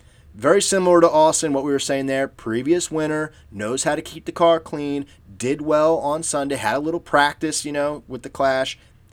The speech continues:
and kept the car out of the wall. So I like Newman, again, for pretty much the same reasons that I like Austin.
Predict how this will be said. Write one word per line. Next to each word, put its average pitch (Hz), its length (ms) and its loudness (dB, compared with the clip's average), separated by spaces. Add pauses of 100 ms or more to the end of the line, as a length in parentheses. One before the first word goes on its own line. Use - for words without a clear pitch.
(120)
and 117 220 -10
kept - 260 -8 (240)
the 110 120 -12
car 110 500 -4
out 117 220 -2
of 113 40 -10
the 110 80 -8
wall. 113 440 -2 (160)
So 113 400 -4 (580)
I 107 80 -6
like 123 340 -2
Newman, 131 360 -4
again, 110 400 -8
for - 120 -12
pretty 170 220 -6
much 151 160 -4
the 117 80 -8
same 139 400 -6
reasons 120 400 -8
that 113 140 -6
I 107 40 -4
like 104 320 -8
Austin. 110 600 -4